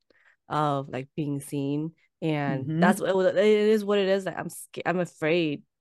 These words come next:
Speaker 1: to show my true self and
Speaker 2: Yeah.
Speaker 1: losing the people who's already, who is already in my life. But what you said, it's a deep reminder to myself that I shouldn't let myself close myself off like that just to keep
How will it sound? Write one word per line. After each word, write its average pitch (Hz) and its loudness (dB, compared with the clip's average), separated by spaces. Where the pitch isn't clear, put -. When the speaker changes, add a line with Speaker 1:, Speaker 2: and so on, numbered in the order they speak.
Speaker 1:
to 170 -4
show 165 0
my 180 -2
true 220 -8
self 233 -2
and 170 2
Speaker 2:
Yeah. 170 2
Speaker 1:
losing 202 0
the 185 -4
people 175 -12
who's 175 -2
already, 160 -2
who 190 0
is 190 4
already 160 -4
in 156 -6
my 180 -6
life. 226 -4
But 175 2
what 160 2
you 180 -4
said, 175 0
it's 165 -6
a 151 -6
deep 175 -2
reminder 156 0
to 151 -10
myself 143 -8
that 139 -4
I - -4
shouldn't 190 2
let 175 0
myself 156 -4
close 202 6
myself 170 -2
off 156 -2
like 143 -8
that 135 -6
just - -6
to 151 -6
keep - -6